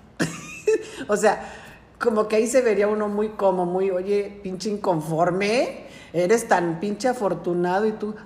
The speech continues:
"Ay, es que siento un vacío". Digo, yo te lo digo porque yo así soy. O sea, yo, por ejemplo, yo reconozco que tengo muchísimas cosas muy afortunadas en mi vida, ¿no? Mis hijos, mis hermanos, mi familia, mis amigos,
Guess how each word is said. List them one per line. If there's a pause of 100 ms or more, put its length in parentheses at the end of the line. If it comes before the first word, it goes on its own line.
(100)
"Ay,
es
que
siento
un
vacío". (680)
Digo,
yo
te
lo
digo
porque
yo
así
soy. (220)
O
sea, (380)
yo, (440)
por
ejemplo,
yo
reconozco (540)
que
tengo
muchísimas
cosas
muy
afortunadas
en
mi
vida,
¿no? (560)
Mis
hijos,
mis
hermanos,
mi
familia,
mis
amigos,